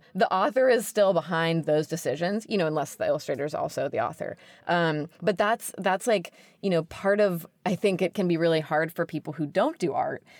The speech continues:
I know a lot of people who just do, um, the text, and it's frustrating to not be able to do the art because you know exactly, you know how the book is meant to move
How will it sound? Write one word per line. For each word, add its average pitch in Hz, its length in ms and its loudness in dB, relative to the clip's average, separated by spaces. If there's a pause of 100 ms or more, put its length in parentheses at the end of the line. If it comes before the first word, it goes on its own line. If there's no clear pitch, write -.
(120)
I 175 100 0
know 175 260 4
a - 20 4
lot 165 300 2
of 208 140 0
people 151 240 -6
who 160 160 0
just 160 380 -2
do, 156 400 0 (320)
um, 156 340 0
the 165 80 -2
text, - 560 -4
and 165 440 2 (260)
it's 185 180 0
frustrating 185 640 -2
to 156 120 -6
not 151 120 -4
be 165 60 -4
able 151 160 -2
to 147 40 -8
do 156 80 -2
the 151 140 -2
art 165 180 2
because 175 300 0
you 208 100 2
know 214 240 4
exactly, 175 720 0 (380)
you 214 120 2
know 185 360 2
how 190 300 0
the 175 100 0
book 175 200 0
is 165 120 -4
meant 156 240 -4
to 165 80 -6
move 165 440 2